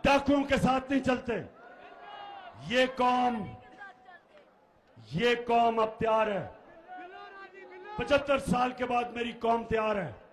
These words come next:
उस पाकिस्तान की तरफ जाने के लिए, जो हमें कायदे आजम, जिस पाकिस्तान के लिए उन्होंने अपनी जान कुर्बान की,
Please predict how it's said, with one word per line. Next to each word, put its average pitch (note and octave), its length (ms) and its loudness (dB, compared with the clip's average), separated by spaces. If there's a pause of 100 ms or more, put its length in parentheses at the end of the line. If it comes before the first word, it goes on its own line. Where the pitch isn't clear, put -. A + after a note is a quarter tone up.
(1120)
उस E4 220 -2
पाकिस्तान D4+ 640 2
की C#4 140 -2
तरफ C4+ 260 6
जाने B3+ 320 4
के B3 140 0
लिए, A#3+ 340 2 (1120)
जो A#3 320 2
हमें A3+ 720 2 (720)
कायदे A3+ 380 0
आजम, A3+ 400 2 (600)
जिस - 180 -6 (100)
पाकिस्तान A3+ 800 -2
के A3+ 100 -4
लिए A3+ 300 -4 (640)
उन्होंने A#3 300 -2
अपनी A3 220 -8 (100)
जान A3+ 260 2
कुर्बान A3+ 480 -2
की, A3 200 -8